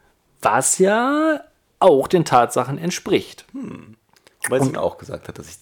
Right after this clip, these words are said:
Speaker 2: das Potenzial dazu hätte.
Speaker 1: Hm, ja gut, das Potenzial. Als Einstein-Kind.
Speaker 2: Als Einstein-Kind, ja.
Speaker 1: Definitiv. Fand ich, fand ich auch erst, ähm, wir sind komisch, aber was, was ich dann hinterher ganz, um, um, äh, will jetzt nicht zu viel vorwegnehmen, aber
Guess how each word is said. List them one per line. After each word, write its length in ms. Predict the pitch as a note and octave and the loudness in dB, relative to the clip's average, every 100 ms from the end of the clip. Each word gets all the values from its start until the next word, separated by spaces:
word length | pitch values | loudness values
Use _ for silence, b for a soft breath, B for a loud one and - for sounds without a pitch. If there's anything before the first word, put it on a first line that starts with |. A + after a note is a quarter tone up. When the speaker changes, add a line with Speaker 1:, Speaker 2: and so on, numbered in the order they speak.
| - C3 | -20 -20
Speaker 2:
das 100 | - | -20
Potenzial 580 | - - - - C#3 - | -20 -18 -16 -16 -14 -14
dazu 200 | - - - | -14 -20 -20
hätte. 180 | F#2 _ _ | -20 _ _
Speaker 1:
Hm, 240 | D3+ C4 - | -6 -4 -4
ja 100 | G#2 | -8
gut, 220 | G2+ F#2+ - | -10 -14 -18
das 160 | - - | -20 -20
Potenzial. 520 | - F#2+ - G2 A2+ | -20 -20 -18 -14 -10
Als 140 | A2 G2 | -8 -6
Einstein-Kind. 760 | F#2+ - G#2 A2 C3 E3 - _ | -6 -2 -2 2 2 2 -2 _
Speaker 2:
Als 180 | - E2+ | -20 -20
Einstein-Kind, 520 | D2 - E2+ E2+ G2 F#2+ | -18 -16 -18 -16 -18 -18
ja. 60 | D#2+ B - | -20 B -10
Speaker 1:
Definitiv. 380 | A2+ C3 D3 E3+ B F#2 G#2+ F#2 | -4 -2 0 -2 B -6 -6 2
Fand 180 | D3 G3+ | 4 4
ich, 200 | - - | 0 -10
fand 280 | D3 C#3+ G#3 | 0 2 2
ich 120 | F#3+ | 2
auch 140 | F#3 F3+ | 0 2
erst, 440 | F#3 G3+ - - | 0 0 0 0
ähm, 640 | D#3 D#3 D#3 D#3 D#3 D#3 - _ _ _ - - | 4 6 6 4 2 0 -6 _ _ _ -18 -10
wir 100 | D3 | -4
sind 120 | C#3+ D#3 | -2 2
komisch, 220 | F3 D#3+ | 4 6
aber 120 | C#3+ | 6
was, 220 | D#3 - | 4 2
was 140 | - - | 0 -2
ich 80 | F#3 | -2
dann 100 | D3+ | -2
hinterher 300 | F3+ F#3 E3+ | -2 0 0
ganz, 280 | D#3+ D#3 - | 0 -4 -6
um, 540 | F3 F3 F3+ D3 C#3+ | -10 -8 -8 -8 -8
um, 440 | C#3 C3+ C3 C3+ | -6 -6 -6 -6
äh, 180 | D3 B2 | -4 -2
will 100 | B2 | 0
jetzt 160 | B2+ B2+ | 0 -2
nicht 100 | C3 | -8
zu 100 | B2 | -10
viel 120 | A#2+ | -8
vorwegnehmen, 680 | A#2+ A#2+ - C3 C3+ D3 C#3+ | -6 -8 -4 -4 -4 -6 -2
aber 220 | B2+ A#2+ | 2 0